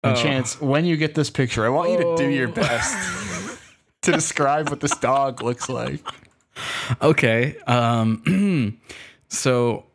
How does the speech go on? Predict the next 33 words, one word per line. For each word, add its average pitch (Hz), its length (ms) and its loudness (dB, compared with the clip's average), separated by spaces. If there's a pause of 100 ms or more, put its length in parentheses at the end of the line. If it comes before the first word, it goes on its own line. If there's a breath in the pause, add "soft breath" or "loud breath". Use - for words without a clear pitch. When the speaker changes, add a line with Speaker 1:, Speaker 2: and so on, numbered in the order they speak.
Speaker 2:
I, - 360 -10
I 131 200 2
obviously 139 500 0
have 143 140 0
very 123 360 0
long 117 340 2
hair, 101 500 -2 (340 soft breath)
Speaker 1:
Mm-hmm. 117 220 0
Speaker 2:
and, 104 760 0 (380)
um, 101 600 0 (360)
sometimes 117 680 0
when 110 140 2
hair 107 280 0
stays 113 340 0
on 123 140 0
a 147 40 0
brush 113 280 -2
for - 160 -2
a 101 100 2
long 107 320 0
time, 101 520 -2 (600 soft breath)
uh, 98 500 2 (140)
you 104 140 -4
gotta 101 220 2
end 107 180 2
up 117 160 -2
picking 117 320 0
it 139 100 0
off 101 300 0
and 117 100 0
throwing 98 360 0
it 113 100 2
out. 110 320 0